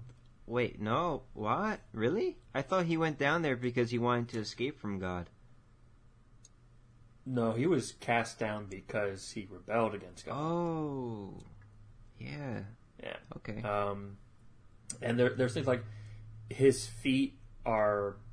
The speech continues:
Speaker 2: blackened because that was the first part that hit the lake of fire.
Speaker 1: Oh, damn.
Speaker 2: That's why, if you remember, like, the movie Constantine, when the devil shows up, his feet are, like, covered in, like,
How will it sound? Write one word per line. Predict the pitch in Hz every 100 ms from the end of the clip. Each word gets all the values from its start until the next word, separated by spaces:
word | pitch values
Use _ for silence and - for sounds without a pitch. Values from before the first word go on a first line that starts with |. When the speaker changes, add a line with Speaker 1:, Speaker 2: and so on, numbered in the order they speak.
| - -
Speaker 2:
blackened | 110 104 113 127 117
because | 113 110 104
that | 104 107
was | 101
the | -
first | - 104 -
part | - 107 -
that | 98 -
hit | 120 -
the | 95 90 90 - -
lake | 120 107
of | 110
fire. | - 107 104 117 117 120 -
Speaker 1:
Oh, | 98
damn. | 98 90 101 90 92 - - - - -
Speaker 2:
That's | 156
why, | 190 165
if | 151 143
you | 151
remember, | 147 127 113
like, | 120
the | 131
movie | 127 113
Constantine, | - 120 123 123 107 - 101 98
when | 101
the | 98
devil | 101 107 117
shows | 107 135 120
up, | 123 127 -
his | 110 -
feet | - 117
are, | 107
like, | 98
covered | - 107 104 98
in, |
like, | 95